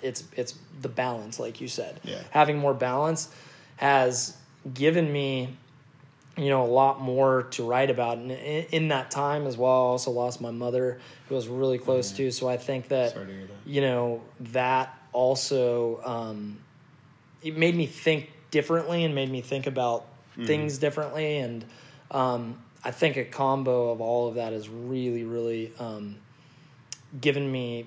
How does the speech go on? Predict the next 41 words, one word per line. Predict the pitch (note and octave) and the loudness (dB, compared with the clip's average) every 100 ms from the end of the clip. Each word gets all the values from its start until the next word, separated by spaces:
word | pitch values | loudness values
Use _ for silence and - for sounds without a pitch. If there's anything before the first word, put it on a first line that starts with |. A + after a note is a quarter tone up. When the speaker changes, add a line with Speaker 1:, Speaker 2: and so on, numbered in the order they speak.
| - A#2+ | -12 -4
Speaker 1:
light | A#2+ B2 B2 A#2+ - | 0 0 0 -8 -8
to | A2+ | -6
write | A2+ A2+ A2+ - A#2+ | -4 -4 -8 -10 -12
about | A2 G2+ | -10 -10
different | - - - | -12 -14 -12
stuff | - C2+ - | -12 -12 -16
for | - - | -12 -8
Speaker 2:
Yeah. | G2+ | -6
Speaker 1:
sure | G2+ G2+ | -8 -10
than | G#2+ | -12
what | A2 | -12
I | G#2+ | -10
would | G#2+ A2 | -10 -10
have | G#2+ G#2+ | -12 -14
before. | A2+ - F#2+ - | -16 -14 -14 -14
So. | - - C#3 - - | -14 -16 -18 -20 -8
Speaker 2:
Do | B2+ | -2
you | A#2+ | -2
listen | A2+ B2 G#2+ | -2 -4 -4
to | G2+ | -4
Mike | G#2 G#2 G#2 | -6 -8 -10
Posner | G2+ G2+ G#2+ G#2 G#2+ - - - | -10 -8 -10 -12 -14 -18 -20 -16
at | G#2 | -12
all? | G2+ | 8
Speaker 1:
Yeah, | A#3+ B3+ - - | 10 10 4 -4
I | D#3 | -2
do, | D#3+ F#3+ | 4 4
Speaker 2:
Uh, | D#3 | 6
Speaker 1:
yeah. | D#3+ D3+ A#2+ | 2 2 0
Speaker 2:
his | B2 G#2 | -4 -4
song | - A2 G#2+ G#2 | -6 -6 -6 -8
Ibiza. | F#2+ G#2+ A2 A#2+ A#2+ - - - - - | -10 -10 -6 -6 -6 -12 -20 -20 -20 -16
Speaker 1:
Ibiza, | B2 - A#2+ C#3 C3 A#2 A#2 | -14 -12 -12 -8 -6 -6 -6
I | A#2+ | -6
Speaker 2:
Um, | G#2+ G2 G2+ G#2+ G#2+ - A#2 | -6 -8 -10 -12 -16 -14 -12
"I | |
took | G#2 G3 G#3+ | -8 -6 -4
a | |
pill | G#3 G#3+ G#3 G3+ F#3+ | -4 0 0 2 0
in | F3 | 0
Ibiza. | D#3 D#3+ E3 E3 C3+ | 0 -2 0 -2 -4